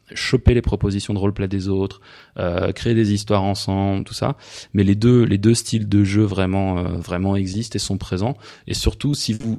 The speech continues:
vous intégrez pas, si vous rentrez pas vraiment dans la confrontation, dans le roleplay avec les gens, dans la discussion,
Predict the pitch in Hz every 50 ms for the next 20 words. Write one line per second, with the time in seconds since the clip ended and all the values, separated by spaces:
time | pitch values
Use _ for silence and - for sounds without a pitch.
0 | - - 104 101 101 98 107 117 120 - 147 147 120 120 117 120 123 117 - -
1 | 117 120 123 - - 107 101 98 92 113 131 123 - - 127 120 - - 117 117
2 | 101 104 101 107 110 107 95 92 95 - 110 104 - 107 104 - 110 107 - -
3 | 117 113 104 95 92 101 107 104 110 117 110 110 110 107 - 104 104 101 110 113
4 | 113 98 95 92 98 101 - - 101 95 - - 135